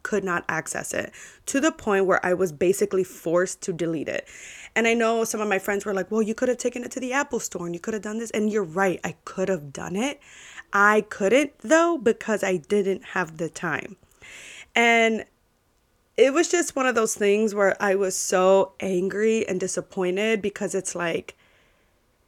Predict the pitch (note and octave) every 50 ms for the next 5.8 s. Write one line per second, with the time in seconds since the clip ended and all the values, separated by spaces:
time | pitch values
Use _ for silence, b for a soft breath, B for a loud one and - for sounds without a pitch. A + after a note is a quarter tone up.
0 | _ _ - - F3+ - C4+ C#4 D#4+ G4 G4 F#4+ D#4+ D4 - - - G3+ E3+ F3
1 | G3 - - E3+ E3+ D#3+ D#3+ E3 - - - A3 A3 A3 - - - F#3+ F#3 F#3
2 | - - G#3+ G3+ F3+ G3+ G3 F#3 F3+ E3 - D#3+ D3+ D3+ D#3+ D#3+ F3+ F#3+ F#3+ F#3+
3 | G3 - - F#3 F3 E3 D#3+ D#3 D3 D#3+ D#3+ - - G#3 G#3 - - A#3+ A#3 A#3
4 | A#3+ B3 C4 C4+ C#4 C4+ _ _ _ _ _ _ _ _ _ _ _ - - _
5 | - - A3 G3+ F#3 F3+ - - G3 G3 G3 G#3 G3+ G3 F#3+ -